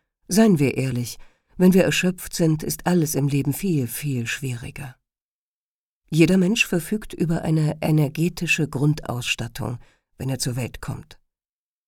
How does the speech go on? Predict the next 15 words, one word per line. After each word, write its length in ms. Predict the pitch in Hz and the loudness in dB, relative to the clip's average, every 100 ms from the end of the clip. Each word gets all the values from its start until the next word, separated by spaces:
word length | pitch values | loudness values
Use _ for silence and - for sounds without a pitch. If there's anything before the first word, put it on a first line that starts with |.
| _ | _
Auf 120 | - 185 | -4 2
der 160 | 185 | 4
rein 180 | 220 233 | 4 2
physischen 520 | - 277 285 185 147 | 0 -4 -2 -4 -4
Ebene 500 | - 147 156 156 208 - - _ - | -2 0 2 4 2 -2 -20 _ -12
spielen 380 | - 160 151 | -2 2 4
die 160 | 135 - | 2 0
Eizelle 640 | 131 151 - 214 220 233 240 | -2 -2 -4 -2 -2 -4 -4
und 220 | 147 139 | -6 -4
das 140 | 131 | -4
Spermium, 720 | - 139 135 127 139 175 214 | -2 -2 0 0 0 0 0
aus 200 | - 127 | -2 -2
denen 320 | - 135 135 | -2 0 0
wir 80 | 131 | 0
hervorgehen, 760 | 131 127 - 147 127 147 170 | -4 -4 0 0 2 4 4